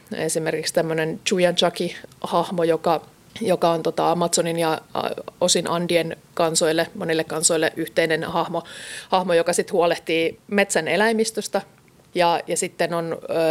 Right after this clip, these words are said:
joen henki, joka, joka saattaa olla vaarallinen, eli, eli voi sitten myöskin ihmiseen vaikuttaa. Erityisen vaarallinen hän on raskaana oleville naisille,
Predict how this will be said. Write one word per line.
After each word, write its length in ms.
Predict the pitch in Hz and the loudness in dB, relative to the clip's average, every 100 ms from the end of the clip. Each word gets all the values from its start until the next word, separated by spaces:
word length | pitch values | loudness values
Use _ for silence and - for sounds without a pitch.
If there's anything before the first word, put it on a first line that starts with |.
| 156 - | 2 2
joen 280 | 190 185 170 | 4 4 2
henki, 440 | 170 165 165 165 - | 0 -2 -4 -8 -4
joka, 460 | 165 156 160 160 - - | -2 0 2 2 0 -4
joka 220 | 160 165 | -4 -2
saattaa 480 | 165 156 - 156 151 | -2 -2 -4 -2 0
olla 200 | 156 156 - - - - - | 0 -2 -6 -16 -20 -20 0
vaarallinen, 540 | 165 165 175 185 208 - - 233 - - | 2 4 4 4 2 0 -8 -14 -12 -6
eli, 300 | 165 160 156 | -2 0 0
eli 220 | 160 156 | 0 -2
voi 160 | 160 160 | 0 0
sitten 280 | 160 - 151 | -2 -4 -2
myöskin 340 | 156 - 165 | -2 0 0
ihmiseen 560 | 156 156 151 156 160 - - | 0 0 0 0 -2 -4 -2
vaikuttaa. 400 | 151 147 - 156 | -2 -2 0 2
Erityisen 500 | 156 156 160 151 160 | 2 2 -2 -2 0
vaarallinen 400 | 156 156 151 160 | 0 0 -2 -4
hän 120 | 156 | -4
on 80 | 156 | -2
raskaana 380 | 160 - 160 156 | -2 -2 -4 -2
oleville 320 | 156 156 156 | 0 0 0
naisille, 560 | 160 160 175 - - | 0 2 2 2 -2